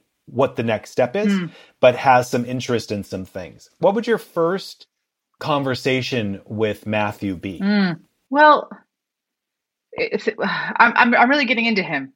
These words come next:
Speaker 2: right? 'Cause he's, he, I can feel like it's hard to not know where you wanna go. So first conversation is I'm gonna get a little history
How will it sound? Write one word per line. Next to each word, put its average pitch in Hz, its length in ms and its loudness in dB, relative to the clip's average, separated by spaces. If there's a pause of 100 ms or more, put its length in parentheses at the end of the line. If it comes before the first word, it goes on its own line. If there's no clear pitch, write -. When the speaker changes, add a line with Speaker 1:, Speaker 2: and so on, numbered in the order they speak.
Speaker 2:
right? 175 180 0
'Cause 170 140 -12
he's, 190 260 -10
he, 190 340 -4
I 196 60 2
can 190 160 -6
feel 240 400 0
like - 180 -2
it's 196 140 -6
hard 240 320 4
to 214 80 -10
not 202 160 0
know 185 100 -4
where 175 100 -2
you 170 120 -6
wanna 156 160 -12
go. 139 400 -4 (680)
So 226 520 2 (580)
first 349 240 4
conversation 254 520 2
is 214 100 -8
I'm 220 80 -4
gonna 226 220 2
get 214 100 2
a - 20 0
little 180 160 -2
history 202 600 -8